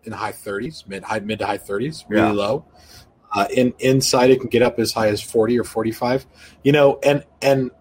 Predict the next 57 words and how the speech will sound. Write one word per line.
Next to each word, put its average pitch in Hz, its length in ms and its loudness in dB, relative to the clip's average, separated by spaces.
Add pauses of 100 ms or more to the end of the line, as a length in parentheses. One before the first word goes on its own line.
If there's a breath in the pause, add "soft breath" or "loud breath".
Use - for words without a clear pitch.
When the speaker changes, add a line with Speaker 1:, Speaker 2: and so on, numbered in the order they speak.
(160)
Speaker 1:
when 143 180 2
we 139 120 4
first 143 260 2
started 139 300 4
out 185 180 4
here, 135 220 2
I 127 40 6
was 120 140 0
talking 135 300 -2
with 123 120 -2
other 120 200 2
cigar 135 360 -4
shop 139 300 -4
owners. 110 400 -6
I 117 40 -6
was 104 200 -12 (380 soft breath)
making 131 300 -4
content 139 500 -2
for - 120 -6
the 117 120 -4
Cigars 117 360 -4
Daily 107 280 -2
channel 147 460 0
and 107 180 -4 (120)
featuring 123 380 -6
some 120 160 -8
of 110 60 -8
their 104 100 -6
shops. 151 400 0
And, 101 200 -6 (580 soft breath)
you 131 80 -2
know, 117 300 0 (220)
I, 127 240 0
I 135 60 4
was 139 220 4
talking 185 320 2
about 139 140 4
it 117 80 -4
'cause 123 120 -4
in 131 80 4
my 165 140 4
mind, 135 300 2
it's 120 120 -6
like, 123 320 2
well, 131 160 4
of 123 120 -2
course - 340 2
you 123 60 -2
would 123 120 0
set 123 240 -4
your 139 140 0
humidor 151 400 0
at 127 80 -4
seventy-two. 156 720 2
You're 107 160 -6
in 131 80 -2
Arizona. 143 520 0